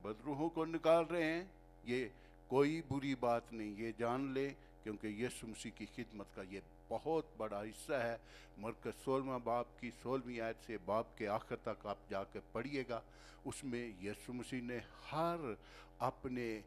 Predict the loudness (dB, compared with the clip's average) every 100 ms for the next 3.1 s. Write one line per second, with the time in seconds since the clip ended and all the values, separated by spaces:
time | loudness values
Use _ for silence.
0 | -14 -20 -14 0 0 4 4 2 0 -2
1 | -2 0 -2 -2 -2 -2 -4 -6 -8 -8
2 | -6 -6 -6 -8 -10 -10 -10 -10 -10 -10